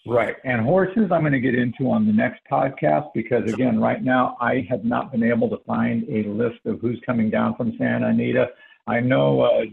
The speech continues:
Speaker 1: just to share, I was up in the Rancho Santa Fe area over the weekend just driving through. Now, Rancho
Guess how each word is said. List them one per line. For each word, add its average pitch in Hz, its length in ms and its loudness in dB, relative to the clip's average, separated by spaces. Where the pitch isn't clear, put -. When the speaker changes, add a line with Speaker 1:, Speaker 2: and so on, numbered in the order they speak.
Speaker 1:
just 135 300 -2
to 117 80 0
share, 135 300 4
I 120 60 2
was 117 220 -2
up 135 320 0
in 127 140 2
the 117 80 2
Rancho 127 600 0
Santa 120 320 0
Fe 117 220 2
area 131 360 2
over 127 220 -4
the 107 120 -14
weekend 117 500 -2
just 104 220 -6
driving 113 480 0
through. 127 220 0
Now, 98 180 -4
Rancho 120 400 -2